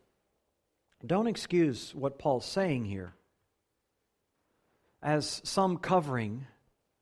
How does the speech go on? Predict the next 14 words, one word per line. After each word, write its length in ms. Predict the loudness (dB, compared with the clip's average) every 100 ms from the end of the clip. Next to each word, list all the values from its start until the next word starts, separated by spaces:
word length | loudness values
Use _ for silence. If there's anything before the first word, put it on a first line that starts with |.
| _ _ _ _ _ _ _
for 200 | 0 2
irresponsibility. 1000 | 4 4 2 2 0 0 0 0 -4 -14 _ _ _ _ _ _ _ _ _ _ _ _ _ _ _ _ _ _ _ _ _ _ _ _ _ _ 2
Don't 360 | 4 4 2
take 320 | 4 4 4
the 100 | 2
sovereignty 600 | 0 4 4 4 2 2 2
of 160 | 2
God 480 | 2 4 4 2 -6 -18 _ _ _ _ _ _ _ _ _ -8
as 160 | -6
some 340 | -4 0 2 0
cloak 640 | -4 0 4 4 4 -6 -16 -20 _ _ _ _ _
for 180 | -6 -2
your 140 | -2
slothfulness. 1080 | -4 0 0 0 -6 -8 -8 -12 -20 -20